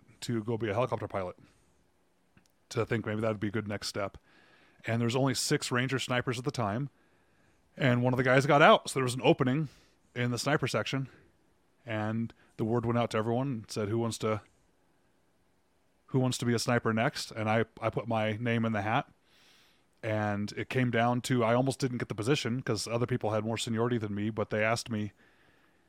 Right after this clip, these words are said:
"Ryan, we wanna keep you here, so if you tear up your warrant officer packet and promise not to leave and go to helicopter school, we'll give you the position." And that's how it happened. Walked over to the sniper section and started all over again. I was the brand new guy. I knew nothing again.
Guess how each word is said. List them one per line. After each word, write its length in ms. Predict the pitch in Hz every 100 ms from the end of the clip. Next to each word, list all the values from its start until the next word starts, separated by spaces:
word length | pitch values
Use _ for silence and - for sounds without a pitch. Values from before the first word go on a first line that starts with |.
| _ _
"Ryan, 260 | 127 127 131
we 80 | 131
wanna 180 | 127
keep 220 | - 170 156
you 100 | 117
here, 260 | 113 123
so 560 | 127 - 120 120 117 113 - - _ _ 139
if 180 | 131
you 140 | 131 120
tear 320 | - 131 131
up 140 | 120
your 120 | 120 110
warrant 280 | 123 139
officer 280 | 107 - 113
packet 400 | 104 101 107 113 _ _ _ _ -
and 120 | 107
promise 320 | 123 117 107
not 140 | 113 -
to 160 | 107 104
leave 320 | 120 117 107
and 100 | 107
go 120 | 107
to 60 | 101
helicopter 300 | 135 117 107
school, 320 | - 98 98
we'll 120 | 104
give 180 | 101 104
you 60 | 101
the 80 | 92
position." 460 | 98 107 95 101
And 100 | 107
that's 120 | 107 143
how 80 |
it 40 | 143
happened. 320 | 170 92 90 - - - - -
Walked 280 | 120 123 139
over 100 | 131
to 60 | 113
the 40 |
sniper 220 | 143 135
section 320 | - 143 180
and 100 | 131
started 280 | - 135 127
all 160 | 127 139
over 180 | 139 113
again. 240 | 98 92
I 60 | 101
was 160 | 107
the 80 | 110
brand 260 | 110 117 117
new 160 | 127
guy. 320 | 131 127 135
I 140 | 127 104
knew 160 | 104
nothing 340 | 101 113 - 120
again. 400 | 113 120 123